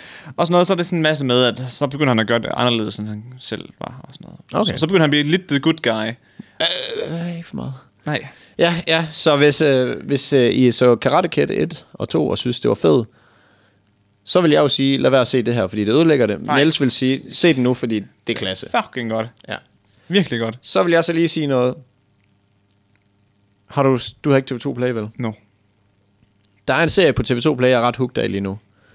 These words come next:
Speaker 2: Alpha hedder den. Og du kunne høre, øh, tøserne om bagved,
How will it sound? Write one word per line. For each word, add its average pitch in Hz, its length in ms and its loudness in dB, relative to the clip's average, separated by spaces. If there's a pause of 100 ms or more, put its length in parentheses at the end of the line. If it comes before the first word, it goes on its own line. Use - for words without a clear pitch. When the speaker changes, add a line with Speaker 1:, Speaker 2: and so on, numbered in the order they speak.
(680)
Speaker 2:
Alpha 165 320 2 (1120)
hedder 104 160 0
den. 90 80 -8
Og 98 80 -4
du 113 60 -2
kunne 127 140 0
høre, 135 500 4
øh, 98 60 -6
tøserne 151 380 -4
om 117 120 -4
bagved, 117 320 0